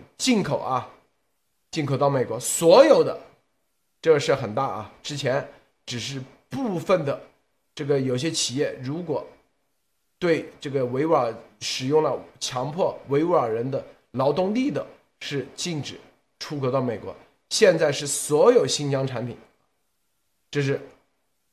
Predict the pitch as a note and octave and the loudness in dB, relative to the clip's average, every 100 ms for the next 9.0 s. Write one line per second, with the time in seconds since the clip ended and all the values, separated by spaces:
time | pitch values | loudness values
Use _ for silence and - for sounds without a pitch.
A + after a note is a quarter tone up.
0 | _ F3+ F3 F#3 C#3+ D#3 E3+ - - - | _ 2 6 6 6 2 2 2 -4 -10
1 | C#3+ F#3 A3 E3+ - E3 C3 C3+ D3+ A#2 | 2 6 8 6 4 4 4 2 0 -2
2 | - - _ _ _ _ _ _ _ _ | -8 -20 _ _ _ _ _ _ _ _
3 | _ D#3 E3+ F3+ G3 G3 - - D3+ C#3+ | _ 4 4 6 4 2 -6 -2 2 2
4 | A#2+ - _ _ _ _ _ _ - F3 | 0 -10 _ _ _ _ _ _ 4 6
5 | F3 D#3+ D#3+ E3+ D#3+ - - D#3+ D3+ C#3 | 8 8 6 4 2 -2 -4 6 6 6
6 | A3+ G3 D3 F3 - _ _ _ _ - | 2 0 -2 -6 -12 _ _ _ _ 0
7 | D#3+ D3+ D3 D#3 F3+ - - - C3+ D#3 | 4 4 4 4 2 -2 -14 -10 0 0
8 | D#3+ F#3+ - F#3 D#3+ D3 C3 D3 C#3+ - | 4 0 2 0 2 2 0 -2 -4 -8